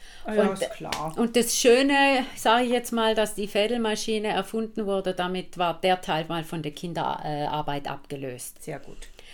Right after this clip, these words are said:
Speaker 2: Ja, und in die gleiche Zeit, äh, geht auch, äh,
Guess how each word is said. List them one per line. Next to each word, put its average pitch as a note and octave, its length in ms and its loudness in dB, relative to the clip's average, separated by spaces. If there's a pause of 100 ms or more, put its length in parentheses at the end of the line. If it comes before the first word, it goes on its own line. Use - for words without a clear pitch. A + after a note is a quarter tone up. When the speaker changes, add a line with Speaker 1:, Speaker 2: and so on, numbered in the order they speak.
(440)
Speaker 2:
Ja, B3+ 160 10
und C4+ 160 4
in B3 140 4
die A3+ 100 0
gleiche C#4 540 6
Zeit, A#3+ 540 4
äh, A3+ 340 8
geht A#3+ 500 2
auch, A3 440 8
äh, F#3+ 520 4